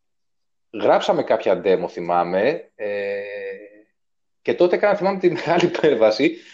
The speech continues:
Απευθύνθηκα στην E M I, είχα στείλει τα demo τότε της μπάντας στην E M I, που, να σου πω την αλήθεια, δεν το περίμενα και ότι θα γινόταν κάτι. Το έκανα πιο πολύ, έτσι, σε μια, ε,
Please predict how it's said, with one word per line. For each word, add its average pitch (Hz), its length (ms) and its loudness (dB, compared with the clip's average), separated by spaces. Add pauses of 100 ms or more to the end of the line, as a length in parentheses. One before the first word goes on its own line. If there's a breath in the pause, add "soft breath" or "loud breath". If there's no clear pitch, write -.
(100)
Απευθύνθηκα 170 520 2
στην - 220 -8
E 151 80 4
M 113 120 2
I, 98 200 4 (160)
είχα 127 180 -10
στείλει 139 180 -6
τα 117 140 2
demo 123 240 2
τότε 120 160 -2
της 107 120 -8
μπάντας 120 200 2
στην 123 180 -10
E 98 140 -2
M 120 120 4
I, 156 80 2 (560)
που, 151 100 -4
να 147 80 0
σου - 60 -2
πω 202 60 4
την 196 100 0
αλήθεια, 190 180 2
δεν 202 80 0
το 220 60 4
περίμενα 190 300 4
και 101 60 0
ότι - 100 -2
θα 90 60 0
γινόταν 85 320 -4
κάτι. 104 240 -2
Το 143 80 -4
έκανα 151 180 2
πιο 151 120 -4
πολύ, 147 380 0
έτσι, - 160 -8
σε 135 100 -14
μια, 139 460 2 (1900)
ε, 98 100 -20